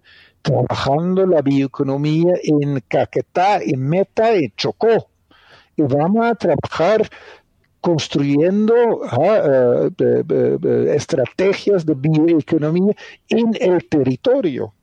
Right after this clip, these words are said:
Y vamos a trabajar con los actores en el territorio, y los, los políticos en, en el territorio, ah, y, y trabajando la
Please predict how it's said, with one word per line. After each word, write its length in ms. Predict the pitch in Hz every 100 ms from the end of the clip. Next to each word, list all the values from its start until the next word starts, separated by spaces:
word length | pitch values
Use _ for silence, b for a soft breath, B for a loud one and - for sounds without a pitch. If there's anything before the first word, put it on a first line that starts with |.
| _
Y 120 | - 120
vamos 400 | 123 143 196 214
a 80 |
trabajar 560 | 196 180 170 147 185 -
con 180 | 175 151
los 180 | 143 165
actores 560 | 143 - 185 208 220 -
en 200 | 240 220
el 120 | 190
territorio, 800 | - 185 175 214 220 190 139 -
y 140 | 139
los, 340 | 131 127 120 - B B B -
los 180 | 135
políticos 720 | - 147 170 180 180 - 180 -
en, 240 | 269 139
en 300 | 139 240 147
el 120 | 139 -
territorio, 920 | 139 131 117 156 156 147 127 - 175
ah, 420 | 151 123 120 120 190
y, 640 | 120 131 269 131 139 240 117
y 60 |
trabajando 560 | 110 - 120 - 135 147
la 220 | 123 107